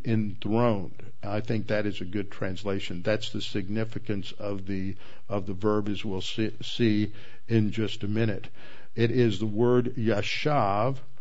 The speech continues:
Interesting, you have, in Israel, you have kibbutzim. A kibbutz is a, um, was a communal village that was established back in the late nineteenth century.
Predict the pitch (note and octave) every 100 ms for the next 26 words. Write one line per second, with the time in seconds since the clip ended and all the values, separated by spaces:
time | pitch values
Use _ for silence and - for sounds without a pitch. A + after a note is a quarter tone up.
0 | - - - - - C3 D3+ D3 C3+ -
1 | B2+ A2+ A2 A2 A2 A#2+ A#2 A2+ - -
2 | - - - A#2 A2+ C3+ D3 C3+ A#2 A2+
3 | G2+ - C3+ C#3+ - - G#2+ G#2 C3 C3+
4 | - - - - G2+ A#2 A#2 A2+ G#2+ G#2+
5 | G#2+ G#2+ G2 - - - - - G#2 F#2+
6 | F2+ - - - - - - A#2 A2 G2+
7 | A2+ G2+ G#2+ B2 A#2 A2+ A2 - - G2+
8 | A#2 A2 G#2 G#2+ G#2 G2 F#2+ - G#2+ G#2
9 | G2+ G2 - G2+ - G#2+ G#2 G2+ G2 G2+
10 | G2 F2+ F#2+ G2+ G2 G2+ G2 - F#2+ -
11 | - A2 A2+ G2 F2 F2+